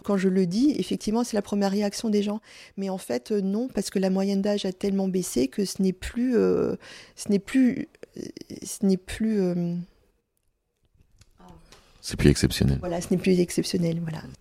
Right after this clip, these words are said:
Speaker 2: Donc avant, vous aviez une vie, euh, très, très occupée, euh, stressante, j'imagine pleine de choses intéressantes aussi. Maintenant, vous avez une nouvelle vie. Comment vous avez passé ce cap et comment ça s'est passé, cette, cette transition,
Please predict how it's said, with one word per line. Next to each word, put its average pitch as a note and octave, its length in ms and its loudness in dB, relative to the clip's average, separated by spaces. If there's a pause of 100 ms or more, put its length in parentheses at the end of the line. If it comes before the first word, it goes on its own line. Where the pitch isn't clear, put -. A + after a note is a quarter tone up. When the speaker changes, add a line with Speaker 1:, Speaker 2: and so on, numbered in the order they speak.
(460)
Speaker 2:
Donc F#2+ 140 -6
avant, A2 180 0
vous G#2 160 -6
aviez F2+ 240 -2
une F#2 140 -2
vie, E2+ 420 -6
euh, C2 160 -6
très, - 180 -10
très D#2 220 -6
occupée, F#2+ 720 -6
euh, E2 120 -8
stressante, F2 720 -6 (460)
j'imagine D#2 400 -6
pleine D#2+ 260 -10
de D2 80 -12
choses E2+ 560 -8 (240)
intéressantes D#2+ 600 -8
aussi. A#2 400 -10 (360)
Maintenant, F#2 300 -6
vous E2+ 160 -10
avez D2+ 140 -8
une D2 240 -10
nouvelle G#2 340 -4
vie. G2+ 360 -12 (320)
Comment A2+ 180 -6
vous A2 140 -8
avez E2+ 120 -6
passé F2 260 -8
ce - 160 -12
cap G2 360 -6
et E2 40 -10
comment G#2 200 -10
ça - 120 -12
s'est - 140 -14
passé, G#2 480 -8 (260)
cette, - 280 -18
cette - 160 -10
transition, G2+ 760 -10